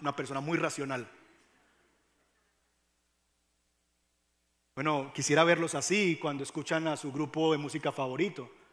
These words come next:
a Julio Jaramillo, a los Visconti, ¿verdad? "Uy, ese tema, ese tema".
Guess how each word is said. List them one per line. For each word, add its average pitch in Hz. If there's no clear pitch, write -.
a 135
Julio 143
Jaramillo, 139
a 147
los 151
Visconti, 156
¿verdad? 143
"Uy, 254
ese 147
tema, 185
ese 175
tema". 190